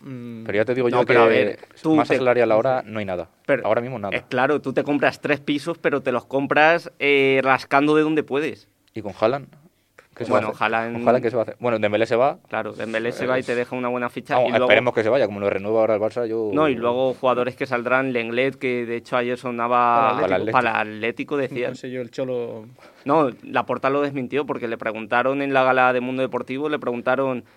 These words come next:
Speaker 3: eh, "Te hemos visto reunido con Cerezo, ¿algún trueque con el
Speaker 1: Pero,
Speaker 3: Atleti?".
Speaker 1: pero Cerezo es que llegó borracho a Madrid anoche.
Speaker 2: <laughs>
Speaker 1: O sea, vamos a ver, mm, si es que no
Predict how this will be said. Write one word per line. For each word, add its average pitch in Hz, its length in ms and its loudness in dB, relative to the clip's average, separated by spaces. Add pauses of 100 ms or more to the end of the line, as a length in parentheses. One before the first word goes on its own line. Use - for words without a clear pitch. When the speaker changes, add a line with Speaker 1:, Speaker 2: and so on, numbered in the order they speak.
(200)
Speaker 3:
eh, 127 720 -2 (220)
"Te 151 60 -8
hemos 151 160 -2
visto 160 260 -4
reunido 147 300 -2
con 147 140 -4
Cerezo, 165 520 2
¿algún 151 240 2
trueque 156 320 0
con 151 120 -2
el 147 80 4
Speaker 1:
Pero, 143 100 6
Speaker 3:
Atleti?". 156 280 0
Speaker 1:
pero 131 160 -2
Cerezo 139 300 -6
es 151 60 -14
que 170 100 -4
llegó 175 180 2
borracho 185 340 -2
a - 20 -2
Madrid 131 240 -2
anoche. 139 300 -6
Speaker 2:
<laughs> - 800 -4
Speaker 1:
O - 40 -20
sea, 127 440 -2
vamos 139 240 -2
a 143 40 2
ver, 175 320 0
mm, 123 460 -12 (420)
si - 100 -20
es - 80 -16
que 139 60 -6
no 143 120 -2